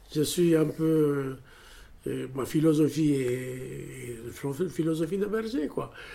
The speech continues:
Je voyais la nature extrêmement puissante, ouais, une majesté extraordinaire, et nous, on est, on est petits, mais il y a certaines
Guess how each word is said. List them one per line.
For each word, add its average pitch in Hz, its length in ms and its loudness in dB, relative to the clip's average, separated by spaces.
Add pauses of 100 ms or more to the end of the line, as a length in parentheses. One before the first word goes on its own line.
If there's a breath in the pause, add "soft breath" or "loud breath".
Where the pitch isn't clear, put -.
(140 loud breath)
Je - 60 -10
voyais 147 300 0
la 151 120 2
nature 143 520 -2
extrêmement 143 580 -4
puissante, 147 720 -8 (640 loud breath)
ouais, 120 140 -6
une 123 280 -8
majesté 135 800 -6 (400 loud breath)
extraordinaire, 147 1000 -2 (720 loud breath)
et 131 280 2
nous, 131 260 -4
on 120 100 -2
est, 123 340 -8
on 113 60 -12
est 120 80 -6
petits, 165 540 0
mais 123 120 -6
il 139 140 -2
y 135 60 -4
a 127 60 -4
certaines 135 500 -6